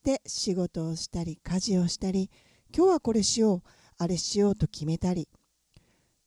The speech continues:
そういう意識のことを心理学では潜在意識と呼びます。ところが実は人間の意識はほとんどはこの潜在意識ではなく、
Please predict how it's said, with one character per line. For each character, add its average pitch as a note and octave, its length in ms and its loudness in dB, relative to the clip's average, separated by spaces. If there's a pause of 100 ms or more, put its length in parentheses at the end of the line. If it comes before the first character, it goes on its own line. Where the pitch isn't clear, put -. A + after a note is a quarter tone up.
(120)
そ D4 300 0
う - 20 2
い F4 140 2
う F4+ 40 2
意 E4+ 60 0
識 - 300 -6
の G#3+ 100 -2
こ F#3+ 100 -4
と G3 180 -2
を A#3 120 -4
心 F3 340 -6
理 E3+ 120 -6
学 D#3+ 240 -6
で D#3 140 -4
は F3+ 260 -4
潜 A#3+ 320 -4
在 C4 340 -2
意 B3 40 -6
識 - 280 -6
と C4+ 140 0
呼 G#3+ 120 0
び F3 140 -8
ま D#3 180 -6
す。 - 220 -10 (1300)
と F#3 80 0
こ E4 160 0
ろ F4+ 120 2
が D#4 140 0
実 G#3+ 300 -6
は G3+ 200 0 (300)
人 B3+ 300 0
間 E4+ 200 2
の F4 80 0
意 F4+ 60 0
識 - 240 -4
は F#3+ 140 0
ほ - 160 -2
と C4 180 0
ん C4+ 100 -2
ど A3+ 80 0
は E3+ 140 -2
こ - 180 -6
の D#3+ 220 -4
潜 A3 320 -2
在 C#4 260 2
意 C#4 60 0
識 - 240 -4
で G#3+ 120 2
は F3 120 0
な F3+ 140 -4
く、 F#3 260 0